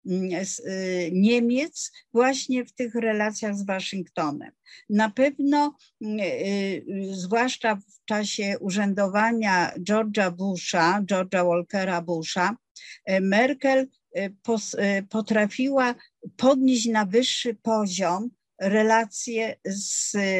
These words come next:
ze Stanami Zjednoczonymi i na wyższy poziom,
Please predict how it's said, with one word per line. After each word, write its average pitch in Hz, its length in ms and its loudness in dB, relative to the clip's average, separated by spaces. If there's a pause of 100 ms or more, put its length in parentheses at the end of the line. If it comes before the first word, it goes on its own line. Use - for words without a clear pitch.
(120)
ze 196 160 0
Stanami 202 580 4
Zjednoczonymi 202 920 0
i 226 80 4
na 220 160 4
wyższy 254 480 0
poziom, 220 680 -2